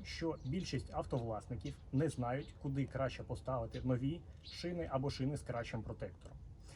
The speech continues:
На шиномонтажі, е, тобі запропонують поставити кращий протектор, скоріш за все, на передню вісь або на задню, якщо вона в тебе, е,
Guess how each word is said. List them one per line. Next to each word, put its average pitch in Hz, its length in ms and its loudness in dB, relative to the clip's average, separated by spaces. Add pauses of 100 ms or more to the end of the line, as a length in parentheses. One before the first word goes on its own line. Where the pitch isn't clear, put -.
(260)
На 180 400 6
шиномонтажі, 143 960 0 (320)
е, 120 60 -4 (280)
тобі 156 200 2
запропонують 175 680 2
поставити 123 720 0 (140)
кращий 131 380 2
протектор, 131 540 0 (120)
скоріш 175 300 -2
за 165 80 0
все, 160 300 2 (100)
на 135 280 6 (100)
передню 127 400 4
вісь 107 280 -2 (340)
або 202 200 4
на 175 120 4
задню, 107 280 0
якщо 127 240 0
вона 127 140 6
в 120 80 0
тебе, 120 240 2
е, 131 80 0